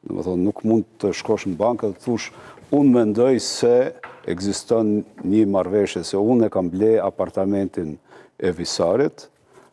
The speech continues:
por mos e thirrni Visarin sepse, ë, ju garantoj unë me fjalën time dhe mi jepni paret në bankë sepse ja u kthej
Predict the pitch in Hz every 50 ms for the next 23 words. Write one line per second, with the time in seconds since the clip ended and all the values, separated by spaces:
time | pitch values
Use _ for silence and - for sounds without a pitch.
0 | _ _ _ _ - 107 110 110 113 - - 113 - - 135 127 127 113 104 107
1 | - - 113 110 120 123 120 110 - - 107 - - - - 104 98 95 90 85
2 | - - _ _ _ _ _ _ _ _ _ _ _ _ _ _ - 85 85 87
3 | 90 92 - _ _ - 95 98 87 95 92 95 90 - 104 95 95 92 92 90
4 | 90 87 - - 98 92 90 85 80 80 - - 98 113 131 131 117 110 101 101
5 | 98 98 107 110 110 104 95 - 90 95 104 104 101 98 - 101 95 92 90 90
6 | 85 - - _ _ _ _ - 95 95 92 90 - - - - 85 82 76 -
7 | 85 80 90 98 - - - - 95 - - 104 98 98 101 92 90 - - 107
8 | 78 65 64